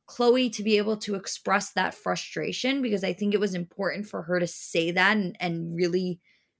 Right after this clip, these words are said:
be able to come to terms with those words and talk about the way that that felt and let people know that that was something that did upset her, but be able to do it in a way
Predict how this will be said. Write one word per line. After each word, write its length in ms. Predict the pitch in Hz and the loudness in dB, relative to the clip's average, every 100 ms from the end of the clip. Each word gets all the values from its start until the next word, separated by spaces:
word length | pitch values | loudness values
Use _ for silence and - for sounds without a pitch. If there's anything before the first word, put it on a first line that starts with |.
| _ | _
be 180 | - 190 | 0 4
able 180 | 180 185 | 4 2
to 100 | 180 | -4
come 220 | - 185 | -4 -4
to 100 | 180 | -2
terms 300 | 170 185 175 | -4 -2 -2
with 80 | 175 | -2
those 240 | 175 170 156 | -2 -2 -2
words 360 | 160 175 202 | 0 0 0
and 220 | 180 175 | -2 -4
talk 360 | - - 320 - | -4 2 4 4
about 220 | 185 185 | 0 0
the 80 | 180 | 2
way 140 | 180 | 2
that 200 | 175 170 | 2 0
that 200 | 180 180 | 0 0
felt 300 | - 170 208 | 2 2 2
and 180 | 202 190 - | -2 -4 0
let 280 | 185 214 - | 2 2 0
people 280 | 226 226 | 0 2
know 180 | 190 175 | 4 2
that 180 | 190 190 | 0 2
that 160 | 190 170 | 2 2
was 120 | 202 | -2
something 280 | 196 196 175 | -4 -2 0
that 200 | 180 156 | -2 0
did 160 | 180 | 0
upset 380 | - 175 214 208 | 0 -4 -2 0
her, 240 | 175 165 - _ _ _ _ _ | 0 -2 -8 _ _ _ _ _
but 140 | 226 - | 2 4
be 240 | 220 233 | 4 8
able 220 | 254 269 | 8 6
to 160 | 262 240 | 2 -2
do 240 | 175 214 | 2 6
it 120 | 233 - | 6 6
in 140 | 202 | 2
a 80 | 180 | 2
way 580 | 175 175 208 247 233 | 2 4 4 4 -2